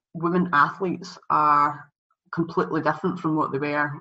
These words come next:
you know, two, three years ago. So what's saying in two, three years' time, you know, the game's not gonna develop more, that their capacity's gonna get so much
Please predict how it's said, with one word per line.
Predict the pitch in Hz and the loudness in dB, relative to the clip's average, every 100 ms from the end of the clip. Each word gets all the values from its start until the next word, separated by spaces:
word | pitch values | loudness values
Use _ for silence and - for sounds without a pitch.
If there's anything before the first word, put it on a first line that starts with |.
| _ | _
you | - 151 | -4 -2
know, | 143 | -2
two, | - 156 | -2 -4
three | 156 156 | -2 -2
years | 151 156 160 | 0 -2 -2
ago. | 175 160 | -2 -2
So | 156 160 | -4 -2
what's | 160 160 - | -2 -2 0
saying | 165 156 | 0 0
in | 156 | -2
two, | 160 | -4
three | 147 151 151 | -4 -4 -2
years' | 147 151 | -2 -4
time, | - 156 160 165 | -2 -2 0 0
you | |
know, | 156 151 | 0 -2
the | 147 | -2
game's | 151 151 156 | 0 0 0
not | 156 | 0
gonna | 165 160 156 151 | 0 0 -2 -4
develop | 151 147 143 | -4 -2 -2
more, | 151 151 160 160 | 0 0 0 0
that | 147 - - - - | -4 -6 -20 -14 -4
their | 160 | -4
capacity's | 165 180 147 156 - 180 180 180 - - - | -4 0 4 4 0 -2 0 0 -4 -12 -6
gonna | 180 165 | 0 2
get | 165 131 | 0 -4
so | - 165 | -2 0
much | 160 - | 2 2